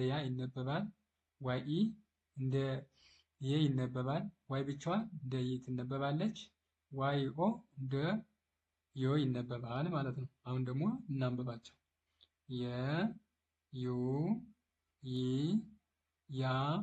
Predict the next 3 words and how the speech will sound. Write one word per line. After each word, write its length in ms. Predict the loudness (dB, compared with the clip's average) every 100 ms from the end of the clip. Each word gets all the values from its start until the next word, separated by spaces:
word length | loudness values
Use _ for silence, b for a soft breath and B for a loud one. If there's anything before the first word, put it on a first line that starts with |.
| -4 -12 _ _ _ _ _
የ፣ 180 | -6 -2 -2 0 0 0 -2 -8 _ _ _ _ _
ይ፣ 140 | -4 0 4 4 2 -6 -18 _ _ _ _ -6
ዮ። 220 | -2